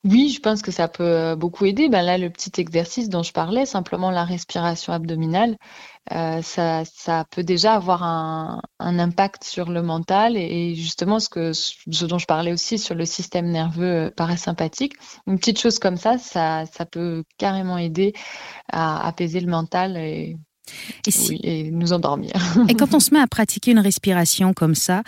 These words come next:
Speaker 2: pendant combien de temps à peu près on doit pratiquer son pranayama pour, pour avoir un effet à plus ou moins long terme ?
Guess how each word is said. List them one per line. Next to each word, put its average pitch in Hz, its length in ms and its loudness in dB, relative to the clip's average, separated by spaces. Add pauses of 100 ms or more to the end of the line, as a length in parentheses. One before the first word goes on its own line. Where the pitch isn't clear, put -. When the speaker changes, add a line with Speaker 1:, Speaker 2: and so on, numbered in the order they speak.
(300)
Speaker 2:
pendant 262 220 8
combien 285 320 6
de 226 60 4
temps 269 140 2
à 202 120 4
peu 233 160 4
près 196 360 -4 (120)
on 196 80 6
doit 190 160 6
pratiquer - 440 0
son 220 160 4
pranayama 175 600 4 (100)
pour, 170 240 -2
pour 170 200 0
avoir 190 260 4
un 185 180 8
effet 190 400 4 (300)
à 139 100 2
plus 226 240 6
ou 220 40 10
moins 214 180 10
long 202 140 8
terme ? 151 340 0